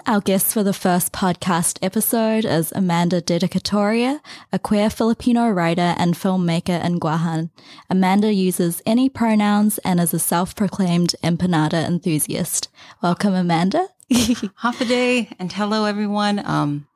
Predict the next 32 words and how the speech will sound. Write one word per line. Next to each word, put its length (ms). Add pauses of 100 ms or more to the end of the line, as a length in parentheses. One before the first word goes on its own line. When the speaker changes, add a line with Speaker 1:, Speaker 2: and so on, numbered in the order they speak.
Speaker 2:
yeah, 260 (140)
thank 140
you 60
so 120
much 160
for 100
that 160
intro. 300
<laughs> 160
That 140
was 180
perfect. 460
Speaker 1:
Yeah. 420 (240)
Yeah, 260
so 300
this 180
is 80
my 220
first 420
episode 560
for 140
the 80
segment. 640
I'm 120
a 80
little 300
nervous, 640
but 380 (240)
hopefully, 580 (380)
you 80
know, 180
Amanda's 680